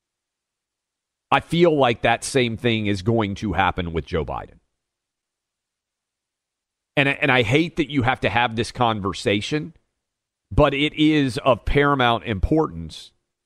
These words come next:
that the leaders of this country have the physical and mental ability to be able to do the jobs.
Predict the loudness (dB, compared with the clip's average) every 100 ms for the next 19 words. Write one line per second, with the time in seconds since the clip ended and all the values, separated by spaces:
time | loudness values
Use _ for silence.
0 | _ _ -2 2 2 2 2 2 0 0
1 | -2 -2 -6 -2 -4 -2 -2 0 0 0
2 | -2 -2 -2 0 0 0 0 0 0 2
3 | 4 4 2 -2 -2 0 0 -2 -4 -6
4 | -6 -6 -2 -2 -4 -14